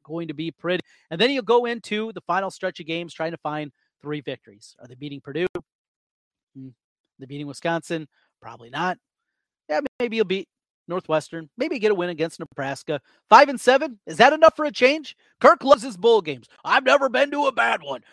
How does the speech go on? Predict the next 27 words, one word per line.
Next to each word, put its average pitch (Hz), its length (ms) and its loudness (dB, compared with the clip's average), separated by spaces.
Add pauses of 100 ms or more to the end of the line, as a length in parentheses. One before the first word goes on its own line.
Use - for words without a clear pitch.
(140)
Kirk 285 200 2
said 285 240 2
that 277 200 2
before. 214 520 -4 (360)
Hey, 131 200 -16 (300)
if 156 100 -20
they 202 100 -4
get 190 200 -6
there 190 120 -6
at 170 140 -12
six - 200 -14
and 156 80 -20
six - 220 -16
this 180 240 -14
year, 175 240 -8 (1000)
tip - 180 -6
of 165 60 -8
the 143 60 -10
ball 127 240 -12
cap, 104 280 -20
because 131 260 -20
with 120 120 -20
this 175 180 -8
offense, 180 400 0 (320)
that 151 240 -12
is 151 180 -16
something. 127 340 -20